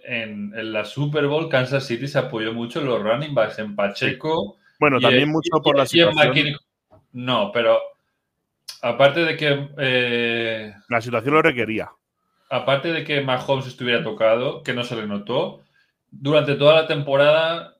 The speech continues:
Speaker 1: no ha, no ha hecho, eh, no ha hecho pases largos, esos bo-, esos bombazos que pegaba antes con Tyreek Hill,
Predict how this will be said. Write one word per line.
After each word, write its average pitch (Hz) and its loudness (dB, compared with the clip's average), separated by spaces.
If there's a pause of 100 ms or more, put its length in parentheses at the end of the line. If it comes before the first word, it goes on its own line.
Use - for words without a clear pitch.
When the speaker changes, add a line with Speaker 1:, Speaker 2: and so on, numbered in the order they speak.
(220)
Speaker 1:
no 135 -4
ha, 147 -8 (120)
no 139 -2
ha 151 -2
hecho, 151 -8
eh, 113 -6 (440)
no 127 -8
ha 143 2
hecho 147 -6
pases 147 -2 (340)
largos, 139 2
esos 143 -2
bo-, 135 -8
esos 143 -4
bombazos 135 2
que 143 -6
pegaba 123 2
antes 131 -6
con 123 -8
Tyreek 123 -2
Hill, 139 -2